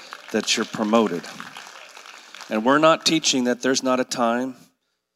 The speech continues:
to make a stand, but if you're not standing with the Holy Spirit,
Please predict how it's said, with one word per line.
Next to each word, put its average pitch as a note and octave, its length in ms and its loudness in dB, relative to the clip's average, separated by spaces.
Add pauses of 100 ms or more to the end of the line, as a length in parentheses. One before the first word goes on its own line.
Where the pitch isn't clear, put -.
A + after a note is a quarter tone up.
(180)
to A2+ 100 -6
make A2 220 -4
a A2 40 -2
stand, F#2+ 460 -4
but G#2 100 -2
if G#2 140 -8
you're C3 120 0
not C#3+ 200 0
standing C3+ 420 -4
with A#2 120 -8
the A2 80 -6
Holy A2+ 240 -4
Spirit, G#2 460 -6